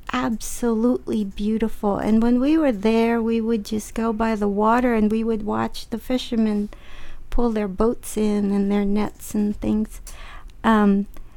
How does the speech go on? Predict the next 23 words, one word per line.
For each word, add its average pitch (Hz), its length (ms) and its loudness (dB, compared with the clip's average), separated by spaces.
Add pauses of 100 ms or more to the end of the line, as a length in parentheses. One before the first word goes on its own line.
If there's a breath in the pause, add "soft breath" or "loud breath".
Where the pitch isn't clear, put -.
(220 soft breath)
unfortunately, 240 1160 4
a 208 60 0
lot 233 240 2
more 233 180 4
people 226 400 0
have 233 140 -2
discovered 277 520 -2
it, 277 160 0
so - 120 -6
maybe 240 380 2
I 233 100 0
<laughs> - 140 -2
shouldn't - 440 2
be, 277 240 6 (580 loud breath)
um, 226 360 4
recommending 247 680 8
it. 277 200 8 (500 loud breath)
Um, 233 460 8 (160)
but 240 160 6
I 240 100 6
think 277 340 6
part 262 240 4
of, 240 140 0